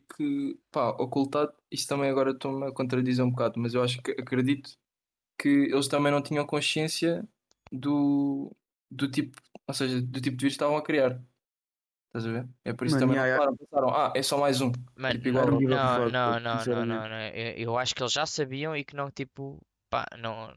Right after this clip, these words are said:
Speaker 3: não
Speaker 1: mas eu
Speaker 3: quiseram.
Speaker 1: acredito, eles ganharam, eles ganharam muito, tipo, esquece.
Speaker 3: E depois tem outro
Speaker 1: Hum.
Speaker 3: argumento, que este é o mais drástico, é toda a gente sabe que a China tem problemas de overpopulation, portanto
Speaker 2: Sim, isso, isso é o que faz mais sentido.
Speaker 3: Ah,
Speaker 2: Sim.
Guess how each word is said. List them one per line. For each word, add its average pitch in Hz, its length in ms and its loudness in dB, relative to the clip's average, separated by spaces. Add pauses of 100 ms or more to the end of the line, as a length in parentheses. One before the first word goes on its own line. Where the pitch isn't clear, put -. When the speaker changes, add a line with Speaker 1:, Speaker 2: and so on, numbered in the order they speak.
Speaker 3:
não 151 80 0
Speaker 1:
mas 156 120 2
eu 170 60 2
Speaker 3:
quiseram. - 40 2
Speaker 1:
acredito, 143 260 0
eles 156 100 0
ganharam, 165 360 2
eles 160 140 0
ganharam 160 340 2
muito, 127 400 2
tipo, 127 200 -6
esquece. 123 380 -4 (100)
Speaker 3:
E 143 60 -8
depois 180 220 0
tem 196 220 0
outro 202 220 0
Speaker 1:
Hum. 208 40 4
Speaker 3:
argumento, 123 440 2
que 120 120 -4
este 117 180 -4
é 123 40 0
o 120 60 0
mais 127 280 0
drástico, 131 520 0
é 113 60 0
toda 117 220 0
a 127 40 2
gente 127 220 -4
sabe 117 280 0
que - 100 -6
a - 20 0
China 113 300 -4
tem 113 180 -8
problemas 113 520 -6
de 107 280 -4 (400)
overpopulation, 120 880 -2 (920)
portanto 135 420 -6
Speaker 2:
Sim, 117 180 0
isso, 156 160 2 (100)
isso 190 180 -2
é - 20 2
o 190 40 0
que 196 60 -6
faz 214 140 2
mais 190 180 2
sentido. 113 520 -2 (560)
Speaker 3:
Ah, 175 100 0
Speaker 2:
Sim. 202 80 2